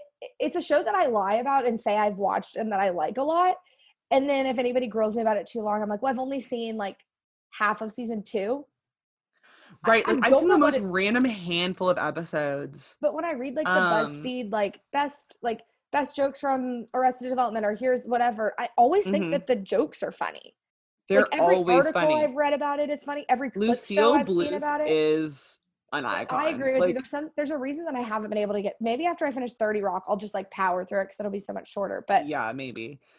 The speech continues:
Speaker 2: Um, but yeah, I wouldn't say that's, like, a whole skip, but there's just, like, something about it where, like, I can't.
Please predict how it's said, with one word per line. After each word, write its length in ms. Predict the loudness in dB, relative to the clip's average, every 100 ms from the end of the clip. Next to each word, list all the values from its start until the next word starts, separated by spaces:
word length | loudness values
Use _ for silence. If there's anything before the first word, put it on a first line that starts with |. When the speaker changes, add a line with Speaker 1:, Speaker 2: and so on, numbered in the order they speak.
| _ _ -4
Speaker 2:
Um, 760 | 0 0 0 -2 -6 -8 -12 -16 _ _ _ _ _ 0
but 100 | 4
yeah, 120 | 4
I 80 | 4
wouldn't 200 | 4 2
say 120 | 2
that's, 160 | 2 2
like, 100 | 2
a 100 | 0
whole 300 | -2 -4 -4
skip, 240 | -2 -2
but 80 | 2
there's 160 | 0
just, 160 | 0 -4
like, 140 | -6
something 280 | -4 -6 -4
about 200 | -2 0
it 60 | 0
where, 100 | 0
like, 140 | -2 -2
I 140 | -4
can't. 440 | -4 -8 -6 -8